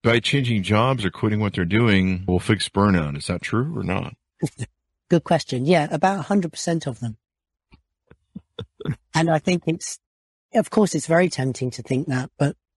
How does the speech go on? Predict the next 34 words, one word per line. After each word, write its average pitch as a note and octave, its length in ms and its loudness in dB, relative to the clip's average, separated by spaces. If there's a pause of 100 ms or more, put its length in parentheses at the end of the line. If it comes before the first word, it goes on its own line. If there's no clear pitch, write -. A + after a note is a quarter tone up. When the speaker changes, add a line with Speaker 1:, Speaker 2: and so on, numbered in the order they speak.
(120)
Speaker 1:
Mm-hmm. G#2+ 300 2 (480)
Speaker 2:
what G#3+ 200 6
happens E3+ 360 2
really E3 320 4
is C#3+ 160 0
if G3 160 -2
you're A#3 140 6
a F3 40 2
type E3 320 2
A D3+ 120 4
personality D3 840 0 (720)
person E3+ 560 2 (160)
and C3+ 200 4
you're D3 160 4
in F#3+ 180 8
a D#3 60 6
job C3+ 360 2 (460)
where D#3 140 6
your C#3+ 240 4
experience D3 640 2
is B2+ 120 -2
burnout, D3 640 2 (800)
then D#3 340 2
if F3 220 -2
you G3+ 160 4
leave D3 420 4
and D3 120 2
get D3 160 2
another E3 340 2
job, C3 340 0
what's D#3+ 220 2
the D3+ 100 -2
common D3 300 0
factor? A#2 460 -6